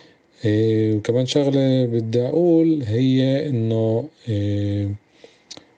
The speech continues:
بغض النظر عن ال-، ال-، الفترة اللي بنحكي عنها، إيه، دايمًا في،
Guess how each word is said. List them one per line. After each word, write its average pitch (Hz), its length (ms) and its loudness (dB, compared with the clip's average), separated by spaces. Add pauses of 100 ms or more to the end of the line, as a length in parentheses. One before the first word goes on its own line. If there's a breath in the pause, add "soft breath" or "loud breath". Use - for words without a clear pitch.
(120)
بغض 131 340 0
النظر 139 420 2
عن 113 300 0
ال-، 107 600 0
ال-، 104 600 0 (100)
الفترة 151 360 0
اللي 117 140 0
بنحكي 110 360 -4
عنها، 101 600 -2 (880 loud breath)
إيه، 101 840 0 (720)
دايمًا 139 480 2
في، 135 480 2